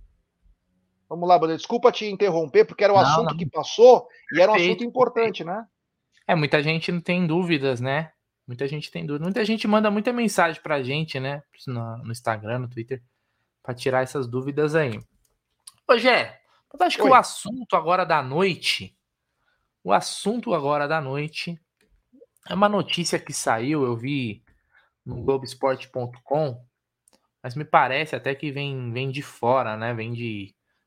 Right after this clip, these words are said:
Speaker 2: vem do próprio Uruguai essa informação aí, se eu não me engano.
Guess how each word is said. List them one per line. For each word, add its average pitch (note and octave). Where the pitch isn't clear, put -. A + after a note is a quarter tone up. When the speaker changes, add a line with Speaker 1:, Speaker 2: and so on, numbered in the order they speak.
Speaker 2:
vem A#2
do A#2
próprio C3+
Uruguai C3
essa B2
informação A#2
aí, A2+
se -
eu A#2
não A#2+
me D3+
engano. A2